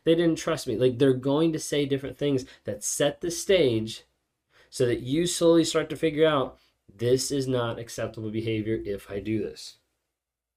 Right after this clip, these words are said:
So I want to reiterate, these are not compliments. They're phrased, they're given, they're shown in a way that seem like compliments. They are not compliments. Their expectations.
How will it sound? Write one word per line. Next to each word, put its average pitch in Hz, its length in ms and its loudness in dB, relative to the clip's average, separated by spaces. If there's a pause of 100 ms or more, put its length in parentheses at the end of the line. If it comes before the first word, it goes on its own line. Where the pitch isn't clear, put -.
(560)
So - 160 -2
I 127 40 6
want 123 40 4
to 120 60 2
reiterate, 127 460 4 (220)
these 139 300 2
are 143 80 4
not 131 520 0
compliments. 135 580 0
They're 127 160 4
phrased, 156 720 4
they're 120 100 2
given, 113 600 2
they're 120 160 4
shown 175 560 2
in 143 80 2
a 135 80 4
way 120 300 4 (200)
that 127 140 0
seem 139 400 0
like 123 240 -2
compliments. 113 560 -8
They 107 180 2
are 107 80 0
not 107 320 -6
compliments. 98 640 -10 (960)
Their 113 220 0
expectations. 101 1000 -8